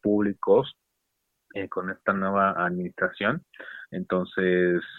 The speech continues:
no es menor lo que está, lo que está diciendo. Por ahora, lo que dice San Juana, pues, son, digamos, acusaciones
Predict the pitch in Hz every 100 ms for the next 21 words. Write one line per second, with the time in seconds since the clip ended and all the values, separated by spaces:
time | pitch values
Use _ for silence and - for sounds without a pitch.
0 | - - - 98 101 120 120 107 104 98
1 | - - 92 87 71 - - 95 90 -
2 | 92 90 98 127 - _ - - _ 95
3 | 95 98 107 110 110 110 110 104 95 92
4 | 98 95 95 - 104 92 - 98 98 98
5 | 98 - 90 - - 104 101 104 104 95
6 | 92 95 95 - - - 92 - 92 92
7 | 92 90 85